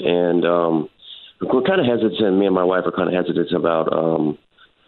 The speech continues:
doing a, uh, a bank that's online only. Um, the one we're looking at, their rate is, uh, two point four five, but you have to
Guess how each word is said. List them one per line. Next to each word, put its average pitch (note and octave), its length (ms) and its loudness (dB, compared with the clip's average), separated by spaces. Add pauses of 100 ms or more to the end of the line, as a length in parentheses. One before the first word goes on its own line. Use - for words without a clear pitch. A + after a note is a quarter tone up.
(480)
doing G2+ 280 2
a, F2 560 2
uh, E2+ 400 -2
a F2+ 40 -2
bank G2 380 0
that's F2 300 -2
online F2+ 520 0
only. F#2+ 560 0 (300)
Um, E2+ 260 0
the E2+ 60 0
one G2 160 0
we're F2+ 80 2
looking F#2 340 0
at, E2 360 -2
their F2+ 280 0
rate F2 300 0
is, E2 280 0 (600)
uh, C2+ 240 -2 (120)
two F#2+ 120 0
point F2+ 360 -2 (100)
four E2 220 0 (100)
five, E2+ 400 0
but E2 200 -2
you E2+ 120 0
have E2+ 180 0 (120)
to D#2+ 320 0